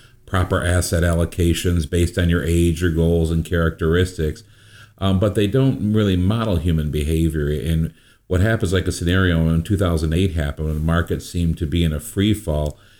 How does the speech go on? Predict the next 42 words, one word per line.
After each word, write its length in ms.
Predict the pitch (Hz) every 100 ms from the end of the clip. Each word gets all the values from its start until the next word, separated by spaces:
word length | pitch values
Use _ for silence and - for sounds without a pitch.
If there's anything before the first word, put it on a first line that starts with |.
| _ -
people 260 | 139 135
were 80 | 127
panicking, 760 | - 110 165 151 78 73 82 -
and 320 | 92 87 -
robo-advisors 720 | 90 139 202 208 190 170 160
can't 300 | - 147 131
really 400 | 120 107 117 117 - _ _
prevent 540 | 113 92 107 104 -
that. 360 | 71 52 - - _ _ _ _ -
Um, 360 | 82 76 73
you 140 | 90 90
know, 100 | 85
there, 140 | 90
a 40 | 87
lot 200 | 98 101
of 100 | 92
it 80 |
is 100 | 90
on 120 | 90 82
algorithms, 840 | 78 95 90 80 78 78 80 78
and, 160 | 82
and 320 | 69 85 80 -
sometimes 460 | 98 92 98 87
they're 80 | 85
just 240 | 87 -
not 300 | 85 87 87
moving 580 | 76 90 92 92 87 87
the 80 | 80
right 280 | 82 87 65
way 280 | 87 90 85
or 120 | 80
not 240 | 82 85
positioning 480 | 87 82 90 - 85
you 120 | 87
in 80 | 80
the 80 | 78
right 280 | 87 85 82
way 200 | 85 82
to, 240 | - 78
to 160 | - 78
do 320 | - 147 147
that. 320 | 69 58